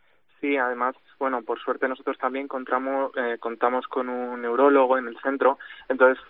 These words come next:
siempre todas las primeras valoraciones las abordamos en equipo. Y, y viendo un poco, pues, la historia de Patricia y lo que ella nos contaba en la propia valoración, el dolor que tenía al final también, vimos que era primordial enfocarlo hacia esa dirección, porque sí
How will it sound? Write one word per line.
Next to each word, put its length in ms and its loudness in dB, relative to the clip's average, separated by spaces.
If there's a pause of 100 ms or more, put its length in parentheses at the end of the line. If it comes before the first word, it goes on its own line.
siempre 280 2
todas 200 8
las 120 4
primeras 320 4
valoraciones 600 4
las 160 -2
abordamos 840 0
en 80 -2
equipo. 420 -4 (440)
Y, 840 8
y 120 0
viendo 220 2
un 80 -2
poco, 560 6
pues, 140 2
la 80 -2
historia 500 4
de 80 2
Patricia 720 2
y 80 -2
lo 120 0
que 80 -2
ella 120 0
nos 140 -4
contaba 340 0
en 60 -2
la 80 0
propia 260 -2
valoración, 720 2 (280)
el 120 2
dolor 260 6
que 80 2
tenía 300 2
al 100 0
final 360 -2
también, 400 0 (260)
vimos 380 2
que 400 6
era 580 2
primordial 720 0
enfocarlo 520 -4
hacia 180 -4
esa 160 -6
dirección, 460 -2
porque 220 -10
sí 60 -20